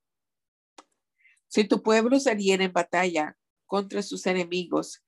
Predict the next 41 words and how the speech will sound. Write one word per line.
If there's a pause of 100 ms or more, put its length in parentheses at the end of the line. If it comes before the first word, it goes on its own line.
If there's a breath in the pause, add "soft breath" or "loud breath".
(200)
por
el
camino
que
tú
le
mandes
y
oraren (140)
con (640)
el
rostro
hacia
la
ciudad
de
tu
ele-, (240)
que
tú
elegiste (680 soft breath)
y
hacia
la
casa (180)
que
yo
edifiqué
a
tu
nombre, (380 soft breath)
tú
oirás
en
los
cielos
su
oración
y
su
súplica